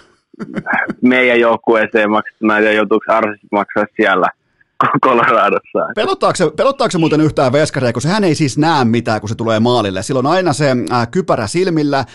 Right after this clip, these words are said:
Speaker 2: ja aina täysin huurussa, ehkä vähän lumessa, ja se tulee kohti veskaria, niin, niin onko pelottavampaa näkyä N H L:ssä kuin Arturi Lehkonen?
Speaker 1: Ei, ei oo kyllä, et kyllä Arsi on yksi vaarallisimmista.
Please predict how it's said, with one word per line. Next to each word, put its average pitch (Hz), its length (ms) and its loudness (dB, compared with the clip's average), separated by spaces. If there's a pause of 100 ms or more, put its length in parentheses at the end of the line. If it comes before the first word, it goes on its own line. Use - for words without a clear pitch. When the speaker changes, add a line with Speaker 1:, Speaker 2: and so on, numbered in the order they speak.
(120)
Speaker 2:
ja 127 100 -4
aina 196 320 0
täysin 139 440 0
huurussa, 127 640 0
ehkä 160 280 -2
vähän 135 240 0
lumessa, 127 520 -2
ja 107 60 -6
se 110 60 -10
tulee 135 240 0
kohti 120 340 -4
veskaria, 120 460 -2
niin, 113 180 0 (280)
niin 127 320 0
onko 180 420 0
pelottavampaa 127 720 0
näkyä 123 480 0 (240)
N 123 40 2
H 110 80 0
L:ssä 113 260 -2
kuin 120 140 0
Arturi 117 300 -2
Lehkonen? 104 440 -4 (1800)
Speaker 1:
Ei, 156 160 2 (100)
ei 120 320 2
oo 113 180 0
kyllä, 95 360 0
et 95 160 -6
kyllä 104 180 2
Arsi 107 320 0
on 98 120 0 (520)
yksi 135 200 0
vaarallisimmista. 104 800 0